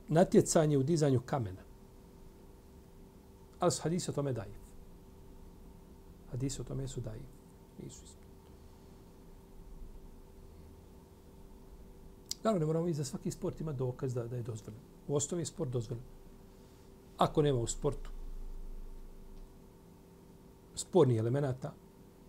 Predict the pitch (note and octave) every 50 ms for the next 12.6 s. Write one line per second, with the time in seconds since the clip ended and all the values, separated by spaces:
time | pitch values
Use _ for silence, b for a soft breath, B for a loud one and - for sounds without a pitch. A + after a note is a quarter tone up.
0 | - - - - F3 B2+ - - - - - - - - - - - - - -
1 | - - - - - - - - - - - - - - - - - D3+ B2+ -
2 | - D3+ C#3+ C#3 B2+ A#2 - - - C#3 A#2 B2+ G#2 B2 C3+ C#3 C#3+ - - -
3 | C#3 C3 - - - - - - - - - - - - - - - - - -
4 | - - - - - - - - - - - - - - - - - - - -
5 | - - - - C3+ B2 - D3 - - D3 B2 - - - F3+ F3+ F3+ - D3
6 | C3 - - B2 - - C3+ A#2+ - - - C3+ A#2+ A#2+ A#2+ B2+ C3+ - - -
7 | - - - - - - - - B2 - - - C3+ A#2+ A2+ A2 A2 A#2 B2+ -
8 | - - - - - - - - - - - - - - - - - - - -
9 | - - - - - - - - - - - - - - - - D3 D3 C#3+ -
10 | - D3 A#2+ A2+ G#2+ G#2 G#2+ - - - - - - - - - - - - -
11 | - - - - - - - - - - - D3 D3 C#3+ - D3 B2 A#2 A#2 A2+
12 | - - C3 B2+ C3 - - B2+ A#2+ B2 A#2+